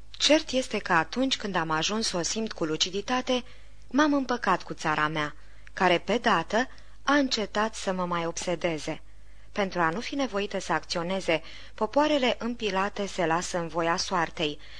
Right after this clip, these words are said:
mântuire negativă și totodată mijloc de a interpreta evenimentele,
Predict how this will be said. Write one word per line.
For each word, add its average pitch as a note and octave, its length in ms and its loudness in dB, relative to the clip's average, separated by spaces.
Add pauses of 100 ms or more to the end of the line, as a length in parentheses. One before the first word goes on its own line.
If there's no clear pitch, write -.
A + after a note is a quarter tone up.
(100)
mântuire F3+ 480 0
negativă F3 600 0
și A3+ 180 0
totodată E3+ 640 -2
mijloc F3+ 540 -2 (300)
de - 120 2
a C#4 60 4
interpreta F#3+ 680 0
evenimentele, E3+ 920 0